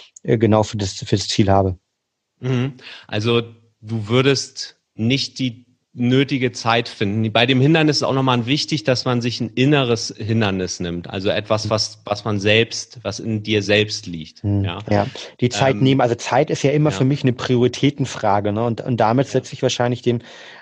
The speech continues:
Speaker 1: äh, als Hindernis, also mir extern natürlich zu wenig Zeit, aber intern auch irgendwie, dass es eine, eine Priorisierungsfrage ist, dass ich vielleicht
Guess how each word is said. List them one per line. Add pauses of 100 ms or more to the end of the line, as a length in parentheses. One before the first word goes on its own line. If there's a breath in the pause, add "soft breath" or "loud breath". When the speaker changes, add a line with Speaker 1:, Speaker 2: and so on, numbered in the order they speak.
Speaker 1:
äh,
als
Hindernis,
also
mir
extern
natürlich
zu
wenig
Zeit,
aber (340 loud breath)
intern
auch
irgendwie,
dass
es
eine,
eine
Priorisierungsfrage
ist,
dass
ich
vielleicht